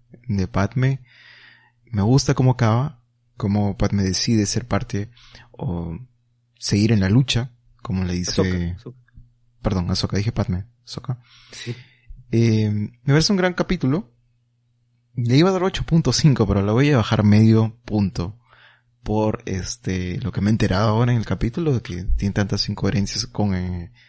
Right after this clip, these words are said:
Speaker 1: lo que ahí estaba establecido. Así que le voy a dar al final ocho.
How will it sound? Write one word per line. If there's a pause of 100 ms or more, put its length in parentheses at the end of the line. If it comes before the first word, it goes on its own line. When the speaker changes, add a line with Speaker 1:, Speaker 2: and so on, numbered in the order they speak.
(140)
Speaker 1:
lo
que
ahí
estaba
establecido. (640)
Así
que
le
voy
a
dar
al
final (400)
ocho.